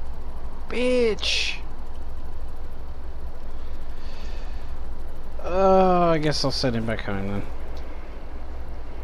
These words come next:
Got two of 'em. All because of that stupid frickin' city-state unit. Yeah, skip turn.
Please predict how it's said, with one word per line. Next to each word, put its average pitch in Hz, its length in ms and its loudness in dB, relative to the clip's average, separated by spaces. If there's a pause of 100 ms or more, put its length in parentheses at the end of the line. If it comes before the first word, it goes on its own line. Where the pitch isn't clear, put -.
(3500)
Got 131 160 -4
two - 140 0
of 113 200 2
'em. 113 140 0 (880)
All 202 140 8
because 202 300 4
of 170 100 6
that 143 180 4
stupid 190 640 2 (1200)
frickin' 175 320 2
city-state 143 600 2
unit. 120 340 2 (2750)
Yeah, 120 200 0
skip - 280 -2
turn. 110 260 -2